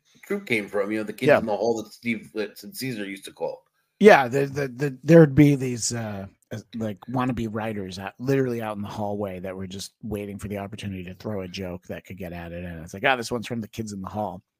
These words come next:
Speaker 2: And yeah, that was, that was Sid Caesar who coined that. Or was it Sid Caesar or was it Steve Allen who coined the phrase?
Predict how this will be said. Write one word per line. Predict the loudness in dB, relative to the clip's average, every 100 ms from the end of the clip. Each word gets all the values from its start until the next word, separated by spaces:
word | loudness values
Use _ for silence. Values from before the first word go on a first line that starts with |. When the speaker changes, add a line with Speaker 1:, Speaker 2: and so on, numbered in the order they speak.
| _ 6
Speaker 2:
And |
yeah, | 10 12
that | 12
was, | 8 12
that | 12
was | 12 6
Sid | 2 0
Caesar | -2 -2 -2
who | -8
coined | -8 -8 -6
that. | 0
Or | 2
was | 2 -4
it | -4
Sid | -4
Caesar | 2 4 6 6
or |
was | 4 0
it | -4
Steve | -6 -6 -4
Allen | -6 -10
who | -10 -10
coined | -6 -4 -6
the | -8
phrase? | -10 -10